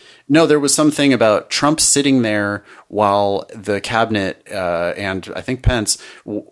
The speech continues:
w-, was there. He's part of the cabinet, right? Um, w-, was led a prayer of thanks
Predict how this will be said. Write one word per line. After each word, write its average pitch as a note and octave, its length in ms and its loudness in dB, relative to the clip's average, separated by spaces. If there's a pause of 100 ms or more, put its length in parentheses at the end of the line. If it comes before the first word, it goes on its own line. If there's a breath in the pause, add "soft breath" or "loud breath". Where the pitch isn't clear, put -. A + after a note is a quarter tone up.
(100)
w-, G#2+ 140 -18 (100)
was F#2 200 -10
there. F#2 300 -2
He's G#2 140 -10
part F#2+ 160 -12
of D2+ 60 -14
the D#2+ 60 -18
cabinet, E2 300 -6
right? B2+ 200 -4 (300 loud breath)
Um, G#2+ 460 0 (680)
w-, A2 280 -14
was A2 440 -2 (100)
led B2 400 2
a G#2 360 -2
prayer E3 760 2
of C3 220 0
thanks - 800 -2